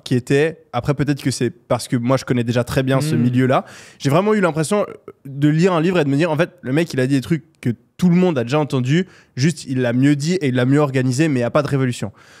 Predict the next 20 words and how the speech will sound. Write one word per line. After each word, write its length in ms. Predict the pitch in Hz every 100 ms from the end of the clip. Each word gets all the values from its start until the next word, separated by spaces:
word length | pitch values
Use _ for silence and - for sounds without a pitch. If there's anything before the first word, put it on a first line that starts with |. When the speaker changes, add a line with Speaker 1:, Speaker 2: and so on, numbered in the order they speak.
| - _ _ _ _ _ _ _
Speaker 1:
Par 160 | 190 -
contre, 320 | 233 247 - -
euh, 180 | 80 120
pour 160 | 131 143
moi, 140 | 185
le 100 | 160
premier 380 | 110 98 175 170
livre, 400 | 156 165 120 104 _ _ _ _ _ _ _ 131
euh, 260 | 127 123 135
après 240 | 127 170
toi, 180 | - 190
peut-être 240 | 160 170
que 100 | -
tu 220 | 131 -
avais 180 | 143 143
déjà 200 | 139 139 135
savoir 480 | - 135 147 143
via 440 | 123 123 139 139 127
ton 180 | 139 135
expertise, 580 | 135 - 123 - 214